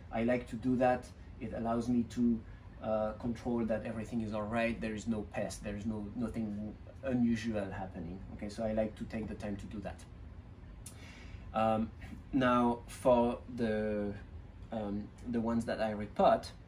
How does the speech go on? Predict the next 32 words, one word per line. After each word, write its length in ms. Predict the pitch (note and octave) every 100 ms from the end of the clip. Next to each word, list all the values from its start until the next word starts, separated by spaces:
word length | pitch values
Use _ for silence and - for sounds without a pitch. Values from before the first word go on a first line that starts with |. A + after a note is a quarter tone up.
| - - - - - -
you 180 | B2+ D#3
have 220 | D#3 C3+
the 80 | B2+
choice 320 | - A#2+ A2+
between, 560 | - G#2 - G#2+ G#2+ A2+ A#2
uh, 220 | G2+ G2+
different 420 | A#2+ A#2+ A#2 G2+
media, 400 | G#2+ G#2+ A2+ - - -
and 140 | A2
I'm 160 | G#2+ A2+
gonna 160 | A2+ A#2
go 180 | B2
through 340 | B2 - B2+ A2+
a 20 |
few 380 | - - E3 D#3+
of 180 | A2+ A2
them 240 | A#2 A#2
that 160 | G#2 F#2
I 100 | A2
think 380 | G#2 - E3+ F3+
are 120 | A2+ -
popular, 380 | A#2 A#2 G#2+ G#2+
at 300 | B2+ G#2 A#2
least 200 | A#2 -
here 180 | A#2+
in 140 | A2 A2
North 180 | A2 G#2
America, 500 | G2+ A#2 A2+ G#2 G#2
in 140 | G2 F#2+
Canada 480 | A2+ G#2+ G2 G2+
at 120 | F#2+ G2+
least. 260 | A2 -